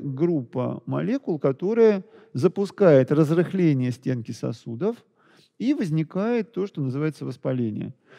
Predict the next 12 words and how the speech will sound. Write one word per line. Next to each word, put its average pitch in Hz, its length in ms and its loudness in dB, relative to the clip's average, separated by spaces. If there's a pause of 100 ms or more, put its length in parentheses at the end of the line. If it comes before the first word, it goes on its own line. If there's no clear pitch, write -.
(140)
То 151 80 0
есть - 160 -2
через 240 360 4
эту 196 200 2
разрыхлённую 160 800 0
стенку 247 460 -2
выходит 185 600 -2 (420)
не 160 140 2
только 254 500 0 (340)
антитела, 147 840 4
не 151 140 0
только, 196 480 0